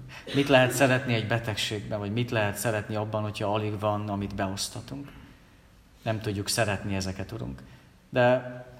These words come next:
de a miénk. Veled a miénk lehet ez. És veled észrevehetjük azt, hogy hogyan vihet ez előre. Hogyan tudhatjuk a saját életünkbe befogadni, beépíteni, és a magunkénak tudni. De ezt csak veled tudjuk.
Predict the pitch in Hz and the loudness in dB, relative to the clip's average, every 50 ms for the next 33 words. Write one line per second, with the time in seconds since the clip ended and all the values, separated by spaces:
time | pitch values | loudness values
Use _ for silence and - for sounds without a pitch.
0 | - 165 120 120 117 117 117 117 110 101 95 90 95 - - - - - - - | -10 -4 0 0 2 2 2 0 0 0 -2 -2 -2 -4 -8 -12 -18 -20 -20 -20
1 | - - - - - - _ _ - - - 101 117 117 120 117 117 120 123 127 | -20 -20 -20 -20 -20 -20 _ _ -20 -10 -2 2 4 4 4 4 2 0 -2 -6
2 | - - - - - 117 104 104 101 98 95 95 92 98 98 98 95 104 104 - | -10 -14 -12 -10 -6 -4 -2 -2 0 0 0 0 -2 -4 -6 -8 -8 -8 -8 -10
3 | 120 120 117 - - - - - - - - 117 95 101 117 113 113 113 113 120 | -10 -8 -8 -8 -8 -10 -12 -18 -18 -12 -8 -6 -2 2 2 4 4 4 4 2
4 | 120 117 - - 110 98 101 98 98 92 104 104 - 107 107 - - 110 104 101 | 2 2 0 -2 -2 -2 -2 -2 -4 -4 -6 -8 -6 -6 -6 -6 -6 -6 -8 -8
5 | - - - - - - - 151 156 143 113 107 101 104 98 95 92 95 95 90 | -10 -16 -20 -20 -18 -10 -4 -2 0 0 0 0 0 0 0 0 0 0 -2 -4
6 | 92 92 98 98 101 107 107 113 127 - - - - - - - - - - 143 | -2 -2 -4 -4 -4 -6 -8 -8 -10 -12 -12 -14 -16 -16 -16 -16 -10 -2 2 2
7 | 143 143 135 127 127 123 123 127 147 143 139 139 135 123 - - 123 123 127 120 | 4 6 6 6 6 4 0 0 -2 -2 0 -2 -4 -4 -2 -2 -2 0 2 2
8 | 113 113 117 117 120 - 156 143 127 113 101 117 120 120 120 110 104 - 113 107 | 2 2 0 -2 -2 0 2 4 4 4 4 2 2 2 2 2 0 -2 -4 -4
9 | 98 95 101 92 92 107 110 - - 135 127 135 131 127 135 135 139 139 143 143 | -2 -2 -2 -2 0 -2 -2 -2 -2 -4 -2 0 -2 -2 -2 -2 -4 -4 -4 -8
10 | - - - - - - 95 92 98 101 101 101 101 202 113 104 101 - 104 107 | -10 -16 -18 -20 -16 -10 -4 0 0 2 2 0 -2 -4 -6 -6 -6 -6 -6 -6
11 | 110 117 123 120 - - - - - - - - - - - _ - - - - | -6 -6 -8 -8 -10 -14 -20 -20 -20 -20 -20 -20 -20 -20 -20 _ -20 -18 -12 -6
12 | 127 - 113 110 113 110 98 98 95 92 - 98 95 95 92 95 - - 110 113 | -4 -2 -2 0 -2 -2 -2 -2 -4 -4 -4 -2 -2 -2 -4 -6 -8 -10 -10 -8
13 | 120 120 120 - - - - - 139 131 123 123 - 127 123 - 127 113 107 98 | -8 -10 -10 -12 -14 -12 -2 2 4 4 4 4 2 -2 -2 0 2 2 2 2
14 | 95 - - 117 113 - 127 120 - | -2 -4 -8 -8 -8 -8 -10 -12 -12